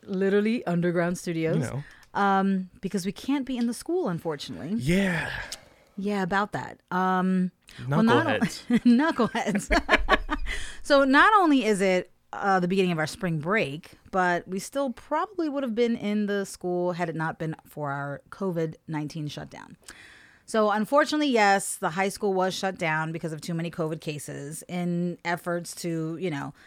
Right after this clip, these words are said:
Speaker 1: uh, lessen some of the numbers and disinfect the building and stuff like that. So again,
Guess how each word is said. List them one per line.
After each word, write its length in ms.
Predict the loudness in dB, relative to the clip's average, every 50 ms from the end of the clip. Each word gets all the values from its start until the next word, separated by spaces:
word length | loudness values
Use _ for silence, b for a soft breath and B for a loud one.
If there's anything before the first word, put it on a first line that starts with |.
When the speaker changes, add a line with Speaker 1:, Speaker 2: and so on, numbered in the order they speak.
| B B B B B B -10
Speaker 1:
uh, 300 | -6 -4 -4 -4 -4 -4
lessen 340 | -4 -2 -2 -2 -2 -4 -6
some 120 | -6 -4
of 60 | -4
the 80 | -4 -2
numbers 580 | -2 -2 0 0 2 2 2 2 0 -2 -4 -4
and 360 | -4 -4 -4 -4 -6 -6 -8
disinfect 400 | -8 -8 -8 -6 -6 -6 -4 -4
the 60 | -4
building 520 | -2 0 0 0 0 0 -2 -2 -2 -2 -2
and 80 | -4 -4
stuff 160 | -6 -8 -6
like 160 | -8 -8 -6
that. 240 | -4 -4 -4 -4 -6
So 240 | -8 -6 -6 -6 -6
again, 380 | -6 -6 -6 -6 -6 -6 -10